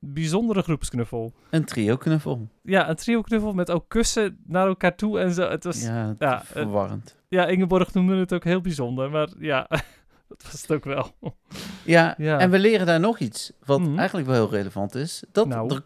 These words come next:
Speaker 2: komt geen vrouw meer naar de Lesbos.
Speaker 1: Oh, inderdaad, ja. Ja, Lieske is de laatste. De
Speaker 2: Ja, de
Speaker 1: eerste en de
Speaker 2: eerste
Speaker 1: laatste.
Speaker 2: en de laatste. Ja,
Speaker 1: Ja,
Speaker 2: inderdaad.
Speaker 1: prachtig.
Speaker 2: Ik, ik vo-, ik vond dat, vond dat eigenlijk wel heel mooi. Ehm,
Speaker 1: Ja.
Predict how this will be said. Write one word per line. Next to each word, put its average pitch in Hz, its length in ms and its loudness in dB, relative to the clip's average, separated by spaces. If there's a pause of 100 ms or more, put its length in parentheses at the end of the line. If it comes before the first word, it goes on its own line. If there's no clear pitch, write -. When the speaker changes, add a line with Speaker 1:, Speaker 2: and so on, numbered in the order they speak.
Speaker 2:
komt 240 260 0
geen 147 220 4
vrouw 269 260 6
meer 165 200 4
naar 107 220 4
de 101 60 -2
Lesbos. 220 520 2
Speaker 1:
Oh, - 280 -20
inderdaad, 226 800 2
ja. 120 480 -4 (520)
Ja, 240 380 2
Lieske 220 400 2
is 180 100 -2
de 160 100 0
laatste. 190 800 0 (200)
De 135 100 -2
Speaker 2:
Ja, 131 60 6
de 123 60 8
Speaker 1:
eerste - 180 4
en 156 60 0
de 180 60 6
Speaker 2:
eerste 240 160 4
Speaker 1:
laatste. 165 420 4
Speaker 2:
en 135 140 2
de 139 60 2
laatste. 113 420 0 (100)
Ja, 170 160 4
Speaker 1:
Ja, 147 380 0
Speaker 2:
inderdaad. 170 460 6
Speaker 1:
prachtig. 131 220 -2
Speaker 2:
Ik, - 200 -14
ik 165 140 -6
vo-, - 100 -4
ik - 140 -2
vond 202 160 -2
dat, 165 260 2
vond 160 240 -4
dat 139 100 0
eigenlijk 127 300 0
wel 110 100 4
heel 104 180 0
mooi. 180 340 0 (360)
Ehm, 143 140 2 (120)
Speaker 1:
Ja. 311 240 2